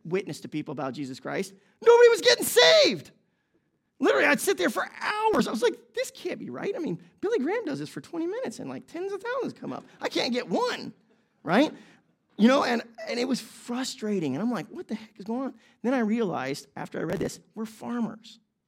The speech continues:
Ninety percent of what's going on happens below the ground. You don't get to see it. It's happening in the heart. Every now and then, boom, you see something come up and you get a harvest. But that doesn't mean you're not a farmer.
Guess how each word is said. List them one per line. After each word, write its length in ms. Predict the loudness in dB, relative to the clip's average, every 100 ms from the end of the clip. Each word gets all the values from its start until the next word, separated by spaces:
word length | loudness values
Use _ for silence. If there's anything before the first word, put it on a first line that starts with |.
| _ _ _ _ _ _ _ _ _ _
Ninety 260 | -4 0 0
percent 340 | -2 -6 -4
of 60 | -2
what's 140 | -2
going 240 | -4 -2 0
on 160 | 0
happens 420 | -2 -4 -8 -10 -10
below 480 | -10 -6 -4 -4
the 140 | -4 -8
ground. 400 | -10 -12 -12 -14 _ _ _ _ _
You 180 | -2 2
don't 140 | 4 2
get 100 | -4
to 60 |
see 280 | -10 -8 -6
it. 120 | -6
It's 120 | -8 -12
happening 400 | -10 -6 -4 -2
in 80 |
the 60 | -4
heart. 300 | -6 -8 -10 _ _ _ -2
Every 240 | 0 2
now 160 | 2 2
and 100 | 2
then, 80 | 0
boom, 480 | 8 12 12 10
you 100 | 6
see 280 | -2 0 0
something 320 | 0 -2 -4
come 160 | -4 -2
up 180 | -2 -4 -14 -6
and 100 | -2
you 80 | 0
get 120 | 0
a 40 |
harvest. 540 | -2 -4 -6 -10 -20 _ _ _ _ _ _ _ _ _ _ _ _
But 100 | 0
that 140 | 2
doesn't 200 | 2 2
mean 120 | 4 6
you're 80 |
not 160 | 6 4
a 20 |
farmer. 460 | 0 2 2 0